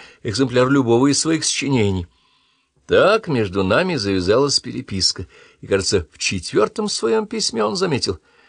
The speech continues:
«В вашем слоге есть нечто, заставляющее меня думать,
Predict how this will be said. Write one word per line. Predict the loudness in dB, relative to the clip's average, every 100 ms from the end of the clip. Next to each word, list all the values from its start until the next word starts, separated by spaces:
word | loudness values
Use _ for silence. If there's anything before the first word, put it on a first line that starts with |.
| _ _
«В | 0
вашем | 2 4 2 2 0
слоге | -4 -4 0 2 2 -2
есть | -2 0 0 0 -2
нечто, | -2 -4 -4 -6 -8 -8
заставляющее | -6 -2 0 0 0 -2 -6 -4
меня | -2 -2
думать, | -2 -2 -4